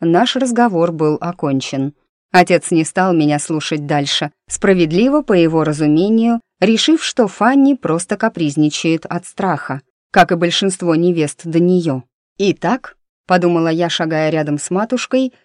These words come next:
и скосив глаза на чинно плывущего в стороне жениха. «Пункт первый. «Мне кровь из носа, надо разорвать помолвку».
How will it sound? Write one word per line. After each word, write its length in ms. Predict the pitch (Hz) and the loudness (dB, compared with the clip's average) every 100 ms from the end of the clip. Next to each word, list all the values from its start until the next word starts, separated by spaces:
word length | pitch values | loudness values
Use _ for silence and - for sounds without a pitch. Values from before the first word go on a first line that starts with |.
| _ | _
и 100 | - | -2
скосив 440 | 180 - 160 - 269 | -2 -2 -4 -2 -2
глаза 440 | 202 185 165 190 | 0 0 0 0
на 160 | 226 214 | 0 -2
чинно 420 | - 190 196 196 | -2 0 0 -2
плывущего 640 | 190 180 156 147 - 147 | -2 -2 -2 -4 -4 -6
в 60 | 147 | -8
стороне 560 | - 160 151 147 143 143 - | -6 -2 2 2 2 -2 -10
жениха. 640 | - 160 160 165 - 127 123 _ _ _ _ | -8 -2 0 0 -2 -6 -6 _ _ _ _
«Пункт 440 | 233 277 285 - | 4 4 4 -4
первый. 540 | - 151 151 143 147 139 _ _ | -6 -2 -2 -2 -4 -4 _ _
«Мне 300 | 175 180 180 | 2 4 4
кровь 320 | 160 175 170 | 2 0 0
из 120 | 151 147 | -2 0
носа, 500 | 156 220 233 277 262 - | 0 0 -2 -2 -4 -8
надо 380 | 190 196 208 226 | 0 2 2 2
разорвать 520 | 247 247 247 170 135 | 2 2 0 0 -4
помолвку». 760 | - 160 170 151 127 - 135 | -4 -4 0 -2 -4 -8 -6